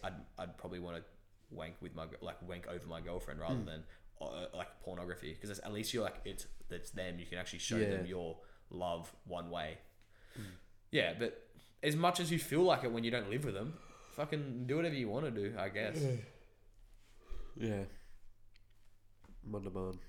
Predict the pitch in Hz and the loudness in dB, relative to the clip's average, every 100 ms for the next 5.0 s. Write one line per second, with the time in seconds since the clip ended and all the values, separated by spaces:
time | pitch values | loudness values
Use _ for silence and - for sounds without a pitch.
0 | - 92 95 110 113 104 - - - - | -8 -6 -4 -2 -2 -2 -8 -16 -18 -18
1 | - - - - - - - - - - | -18 -18 -18 -18 -16 -16 -16 -16 -18 -20
2 | - - - - - - - - - - | -20 -20 -20 -20 -20 -20 -20 -20 -20 -20
3 | - - - - - - - - - - | -20 -20 -18 -16 -14 -14 -14 -14 -10 0
4 | 113 110 104 101 113 98 98 92 - - | 4 6 6 4 0 0 -2 -2 -6 -8